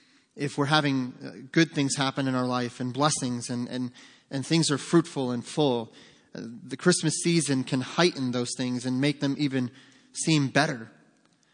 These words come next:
But Lord, equally so, that when we're going through tough times or difficult times or trials of things of that nature, a loss of a loved one, Father, those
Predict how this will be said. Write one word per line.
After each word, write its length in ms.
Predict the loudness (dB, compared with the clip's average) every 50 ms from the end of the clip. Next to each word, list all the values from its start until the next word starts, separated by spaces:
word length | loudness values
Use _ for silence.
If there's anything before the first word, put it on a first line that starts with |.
| _ _ _ _ _ _ _
But 360 | -16 -14 -12 -6 -4 -2 2
Lord, 240 | 6 8 8 8 6 4 2
equally 460 | 2 2 2 2 0 2 2 2 0
so, 440 | -2 -2 -4 -2 -2 -2 -4 -4 -6 -10 _ _ -20 -20 -20 -20 -20 _ _ _ _ _ _ _ _ _
that 140 | 0 2 2
when 140 | 4 4 2
we're 80 | 4
going 240 | 4 6 6 6 6
through 140 | 4 0 -2
tough 360 | 0 2 2 2 2 0 -4
times 500 | -4 -2 0 0 0 0 -2 -4 -4 -4
or 60 | -6
difficult 460 | 0 0 0 0 0 -4 -6 -6 -6
times 480 | -6 -6 -4 -4 -4 -4 -4 -6 -6 -6
or 180 | -6 -6 -6 -8 -14 -20 -20 -20 _ _ _ _ _ -8 -4
trials 600 | 2 4 6 6 8 6 4 2 0 -2 -4 -6
of 80 | -6 -4
things 260 | 0 2 2 2 0
of 80 | -2 -2
that 180 | -2 0 0
nature, 460 | 0 0 0 -2 -4 -8 -10 -12 -12 -16 -18 _ _ _ _ _ -14
a 60 | -12 -6
loss 400 | -2 2 2 4 4 2 0 0
of 100 | -2 -2
a 40 |
loved 340 | -2 0 2 2 0 0 -4
one, 260 | -8 -8 -8 -10 -14 -18 _ _ _ _ _ _ _ _ _ _ _ _ _ _ _ _ _ _ _ _ _ _ _ _
Father, 280 | -2 0 2 2 2
those 260 | 4 4 6 6 6